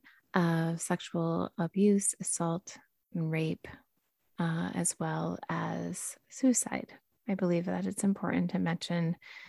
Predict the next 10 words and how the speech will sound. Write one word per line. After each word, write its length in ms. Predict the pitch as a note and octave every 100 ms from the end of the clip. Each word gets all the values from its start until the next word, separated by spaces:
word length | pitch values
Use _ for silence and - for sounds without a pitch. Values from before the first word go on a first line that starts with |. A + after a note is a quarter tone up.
| - -
these 200 | A#3 A3
things 320 | A3 G#3 G#3
so 160 | - F3
it 100 | - -
does 300 | - F#3 - F#3
not 560 | F3 D#3 G3+ A#3+ - - _ _
catch 400 | - F3+ F3 -
you 280 | D#3+ D3+ D3+ -
off 240 | D3 D#3 -
guard. 260 | - - -